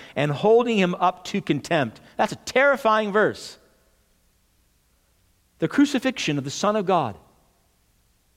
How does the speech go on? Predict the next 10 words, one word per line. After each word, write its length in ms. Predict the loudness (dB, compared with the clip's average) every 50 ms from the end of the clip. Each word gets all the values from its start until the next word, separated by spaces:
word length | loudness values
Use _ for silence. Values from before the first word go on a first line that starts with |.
| _ _ _ _ _ _ _ _ -4
was 220 | -2 -2 -2 0 -2
the 340 | -2 0 0 0 0 -2 -6 -12 -20 _ _ _ _ _ _ _ _ _ _ _ _ _ _ -10
consummate 680 | -8 -4 0 2 2 2 2 0 -2 0 0 0 0 0 0
rejection 580 | -4 -4 0 0 -2 -2 -2 -4 -6 -4 -4
of 120 | -4 -6 -6
Jesus 440 | -4 -2 -2 0 0 -2 -2 -2
as 100 | -4 -6
Savior. 460 | -6 -2 0 0 0 0 -2 -4 -8 -10 -12 -20 -18 -6
The 120 | -2 0 0
exact 460 | 0 0 0 0 0 0 -2 -4 -10